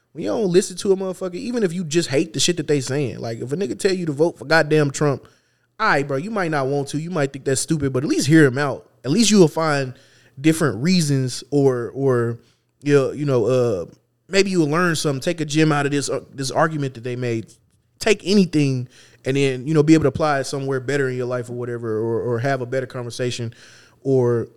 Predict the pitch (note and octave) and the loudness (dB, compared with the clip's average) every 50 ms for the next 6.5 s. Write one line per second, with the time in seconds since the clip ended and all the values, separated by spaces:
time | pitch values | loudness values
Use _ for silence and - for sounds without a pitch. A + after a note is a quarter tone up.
0 | _ _ _ _ _ _ _ - F#3+ F3+ E3 - F3+ A#3+ B3+ A#3+ A#3 G3+ G#3 B3+ | _ _ _ _ _ _ _ -2 -2 -2 -2 -2 0 0 2 2 2 2 2 2
1 | A#3+ A#3 G#3 F3 - E3+ G3 F3 F3 F3 - - G3 D#3 C3 - B2 B2+ D3 D3+ | 2 4 4 4 2 0 -6 -2 -2 -2 0 0 0 0 2 0 2 2 2 2
2 | C#3+ C#3 C#3 C3+ C3 C3 C3 B2 C3 A#2 A#2+ - - C3+ D3 C#3 - - - A#2+ | 2 2 2 2 2 2 0 0 -2 -4 -4 -2 0 0 0 0 0 -6 -8 -8
3 | A2+ - - _ - D#3+ D#3 D#3 C#3+ C3+ C3 A2+ - F3 F3+ E3 D#3 D#3 E3 D3 | -8 -8 -12 _ -12 -10 -2 -2 0 0 -2 -4 -2 0 2 4 4 4 4 2
4 | - D#3 F#3+ E3+ - D3 D3+ D3+ D3 C3+ C3 B2+ B2+ B2+ B2 A#2 - D3 - - | -2 -6 -8 -6 -2 0 0 2 2 0 0 -2 -4 -8 -10 -8 -10 -10 -4 -2
5 | C3+ C3+ B2+ A#2+ B2+ B2+ B2 - A2+ A#2 A#2 A#2+ B2 C3 C3 - A#2+ C3+ C3+ C3 | -2 0 0 0 -2 -2 -2 -2 -4 -4 -4 -4 -2 -4 -4 -4 -4 -2 -2 -2
6 | B2 A#2+ B2 B2 B2 B2+ A#2+ A2+ G#2 | -4 -4 -6 -4 -2 -2 -2 -2 -6